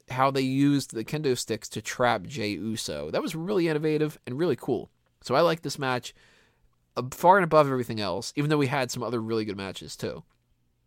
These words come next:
Wasn't necessarily the case with Randy Orton versus Rusev, which it was fine, but this feud sucks, and I have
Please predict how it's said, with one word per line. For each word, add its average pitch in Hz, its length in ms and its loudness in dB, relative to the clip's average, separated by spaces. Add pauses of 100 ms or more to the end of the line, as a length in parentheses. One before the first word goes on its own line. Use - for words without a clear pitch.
(340)
Wasn't 165 300 2
necessarily 143 480 2
the 120 80 -4
case 113 380 0 (400)
with 123 100 -4
Randy 123 240 4
Orton 117 220 2
versus 113 340 -8
Rusev, 131 540 0 (420)
which 165 200 -4 (200)
it 135 60 0
was 135 140 0
fine, 160 540 0 (480)
but 120 480 6
this 147 340 -2 (180)
feud 123 420 0
sucks, - 540 -4 (520)
and 98 380 -2
I 113 100 0
have 117 400 0